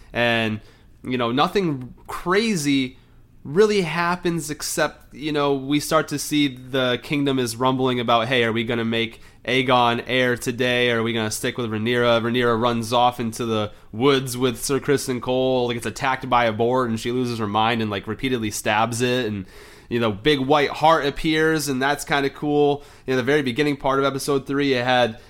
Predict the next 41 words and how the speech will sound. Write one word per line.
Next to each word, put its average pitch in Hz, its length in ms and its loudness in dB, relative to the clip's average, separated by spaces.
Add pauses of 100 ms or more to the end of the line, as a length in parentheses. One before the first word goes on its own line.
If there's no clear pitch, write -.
(160)
you 117 120 -4
know, 113 100 -2
Caraxes 127 560 -2
come 131 220 -2
down 123 400 0
and 113 340 -2
on 113 300 -4
the 104 420 -4
stepstones, 135 640 0
and 110 100 -2
that 131 200 2
looked 131 160 -6
really 131 160 0
cool. 139 240 -2
And 127 100 -2
at 113 80 -4
the 120 60 -8
very 139 240 0
end 190 80 2
of 151 60 2
episode 123 360 -2
three, 127 160 -2
obviously, 120 580 0 (220)
we 120 100 -4
had 120 180 0
that 113 160 -2
great 120 260 -4
moment 120 260 0
of 98 100 -6
Daemon 120 420 -2
kind 120 200 -4
of 107 80 -6
taking 123 300 -4
out 117 120 2
a 127 60 0
whole 123 180 -2
army 120 220 2
by 110 160 0
himself, 165 420 0
and 123 140 -2 (220)
that - 400 0